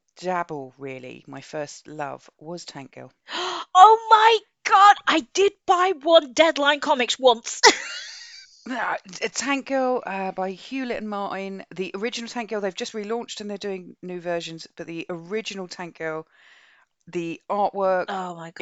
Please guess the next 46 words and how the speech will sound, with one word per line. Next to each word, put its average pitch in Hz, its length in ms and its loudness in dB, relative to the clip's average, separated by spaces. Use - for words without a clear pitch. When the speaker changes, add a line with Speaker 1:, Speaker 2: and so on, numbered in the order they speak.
Speaker 2:
God. 170 100 -14
Speaker 1:
was, 160 160 -10
she - 260 -10
was, 156 220 -14
she - 220 -10
was 196 100 -14
just - 260 -10
fucking 147 640 -14
legend, 147 340 -10
Speaker 2:
She 135 280 -10
Speaker 1:
mate. 190 100 -8
Speaker 2:
was 190 160 -8
Speaker 1:
So - 80 -6
Speaker 2:
everything. 180 340 -4
Speaker 1:
dystopian 190 360 -2
future. 180 720 -4
They 208 100 0
did 240 240 -4
make 247 240 -2
a - 20 -20
film. 240 680 -2
The - 40 -20
film 311 440 -6
was 285 340 -6
entertaining, 262 880 -6
and 214 100 -4
I 233 100 -2
did 240 160 -10
like 240 160 -4
it. 233 40 -8
It 233 60 -8
was 214 80 -14
Laurie 233 260 -10
Petty. 220 460 -10
You 240 120 -12
know, 202 120 -8
l-, 190 140 -16
loved 214 320 -4
it - 100 -8
for 226 140 -8
her, 202 240 0
but 196 140 -12
it - 100 -20
wasn't 190 320 -10
necessarily 190 1300 -6
Speaker 2:
No. 160 160 -12